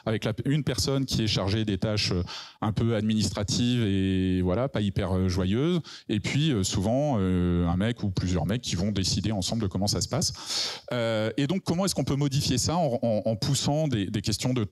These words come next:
transparence radicale au sein de l'asso, c'est-à-dire, ben, comment est-ce qu'on peut rédiger un compte-rendu d'assemblée générale à plusieurs en même temps, et que ce soit pas une personne qui le fasse, qu'on soit tous co-responsables, que, comment est-ce qu'on fait pour changer les questions de gouvernance, euh, en, en ayant là encore de la transparence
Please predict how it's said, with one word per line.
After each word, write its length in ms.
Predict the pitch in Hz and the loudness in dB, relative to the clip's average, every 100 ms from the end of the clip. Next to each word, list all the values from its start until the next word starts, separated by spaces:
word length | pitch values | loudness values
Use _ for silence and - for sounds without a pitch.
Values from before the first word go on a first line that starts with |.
| - | -4
transparence 480 | 110 104 110 104 - | -2 0 0 0 0
radicale 540 | 104 107 - 135 170 | -2 -2 -2 0 0
au 40 | |
sein 140 | - 101 | 0 0
de 80 | 98 | 0
l'asso, 400 | 98 - 175 202 | 0 0 0 0
c'est-à-dire, 460 | - 95 90 104 | 0 -2 -2 -2
ben, 100 | 92 | -2
comment 220 | 90 120 | -2 -2
est-ce 80 | 123 | -2
qu'on 100 | - | -2
peut 220 | - 120 | -2 -2
rédiger 480 | 120 110 107 95 117 | 0 -2 0 0 0
un 220 | 120 95 | 2 0
compte-rendu 600 | 90 101 - 104 104 117 | -2 -4 -2 -2 0 0
d'assemblée 380 | 117 92 101 98 | 0 -2 -2 0
générale 380 | 101 101 95 104 | 0 0 0 0
à 60 | 92 | 0
plusieurs 440 | - 127 120 127 | 0 0 0 0
en 80 | 95 | 0
même 180 | 123 135 | 0 0
temps, 220 | 117 123 - - - _ | -4 -6 -12 -20 -20 _
et 60 | 92 | -2
que 60 | |
ce 80 | 90 | 0
soit 140 | 87 | 0
pas 160 | 82 - | -2 -2
une 160 | 117 117 | -2 0
personne 320 | 113 - 127 | 0 0 0
qui 120 | 123 | 0
le 120 | 123 131 | 0 0
fasse, 320 | 110 113 - | 0 -2 -2
qu'on 160 | - | -4
soit 160 | 92 101 | -2 -2
tous 220 | - 117 | -2 -2
co-responsables, 720 | - 123 120 - 135 117 104 101 - - - - | 0 0 0 0 0 0 -2 -4 -8 -14 -18 -10
que, 380 | - 120 120 120 | -2 0 2 0
comment 200 | 120 120 | 0 0
est-ce 100 | 123 | 0
qu'on 120 | - 120 | 0 0
fait 180 | 143 | 0
pour 180 | 139 113 | 0 0
changer 340 | - 107 135 143 | 0 2 2 0
les 80 | |
questions 300 | 117 101 113 | 0 0 0
de 60 | 110 | 0
gouvernance, 640 | 123 147 151 123 123 - 104 | 0 2 2 2 0 -2 -2
euh, 600 | 98 95 92 92 92 90 | 0 2 2 2 2 0
en, 220 | - 82 82 | 0 -2 0
en 100 | 95 | 0
ayant 240 | 92 107 | 2 2
là 100 | 113 | 0
encore 300 | 92 95 110 | 0 -2 -2
de 80 | 110 | -2
la 100 | 90 | -2
transparence 720 | 90 92 - 95 110 120 - | -2 -4 -4 -2 0 0 -4